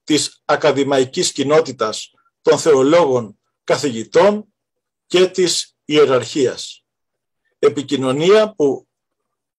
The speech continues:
ως οφείλει, έχει λογική αντιστοιχεία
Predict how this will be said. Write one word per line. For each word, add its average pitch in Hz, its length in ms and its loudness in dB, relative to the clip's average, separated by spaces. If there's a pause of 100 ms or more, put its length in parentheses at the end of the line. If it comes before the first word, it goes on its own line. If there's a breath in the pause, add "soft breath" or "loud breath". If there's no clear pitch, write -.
(160)
ως 170 220 2
οφείλει, 180 600 0
έχει 165 520 -2 (360)
λογική 139 580 2
αντιστοιχεία 127 840 -2